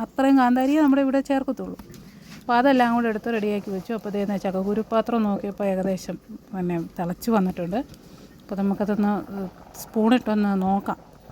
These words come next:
അതെന്താ, എന്നാ പരുവമായെന്നൊന്ന് നമുക്ക് നോക്കാം. പെട്ടെന്ന് വേകുന്ന ചക്കക്കുരുവാണ് കേട്ടോ, വെന്തങ്ങ് ഉടഞ്ഞു പോകുന്ന ചക്കക്കുരുവാണേ. ആ, അപ്പോൾ ഒരു പകുതി വേവൊക്കെ ആയിട്ടുണ്ട്. അപ്പോൾ അതവിടെ കിടക്കട്ടെ, ഇച്ചിരി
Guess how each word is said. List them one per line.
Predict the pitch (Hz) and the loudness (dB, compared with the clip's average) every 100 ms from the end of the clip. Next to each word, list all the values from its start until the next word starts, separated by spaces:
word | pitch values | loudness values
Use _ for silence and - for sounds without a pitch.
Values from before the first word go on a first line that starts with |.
| 214 | -8
അതെന്താ, | 185 185 185 185 190 | -4 -2 0 -2 -2
എന്നാ | 190 185 190 | -2 -2 -2
പരുവമായെന്നൊന്ന് | 190 185 208 190 185 196 185 190 | -2 0 2 2 2 0 0 -2
നമുക്ക് | 180 185 185 | -4 -4 -4
നോക്കാം. | 175 247 - | 2 4 6
പെട്ടെന്ന് | 247 - 320 339 | 4 4 4 6
വേകുന്ന | 302 302 330 294 | 6 6 4 4
ചക്കക്കുരുവാണ് | 277 285 330 233 190 | 0 0 2 2 0
കേട്ടോ, | 208 214 - - - - 240 | -2 -4 -6 -20 -20 -10 0
വെന്തങ്ങ് | 254 285 294 294 | 6 8 8 6
ഉടഞ്ഞു | 254 262 277 302 330 | 4 6 6 8 6
പോകുന്ന | 247 214 202 | 2 0 -2
ചക്കക്കുരുവാണേ. | 185 185 190 185 180 190 311 - - - - - - | -4 -6 -8 -6 -4 0 0 -2 -14 -20 -20 -6 2
ആ, | 269 247 | 4 6
അപ്പോൾ | 302 | 6
ഒരു | 294 302 | 4 4
പകുതി | 262 285 320 | 4 4 4
വേവൊക്കെ | 277 285 285 269 | 4 4 2 2
ആയിട്ടുണ്ട്. | 240 254 220 247 294 | 2 2 -2 -2 -4
അപ്പോൾ | - 226 | -6 -2
അതവിടെ | 240 240 240 | 0 0 -2
കിടക്കട്ടെ, | 214 254 240 | -2 -2 -4
ഇച്ചിരി | 302 - - 233 | -4 -8 -4 2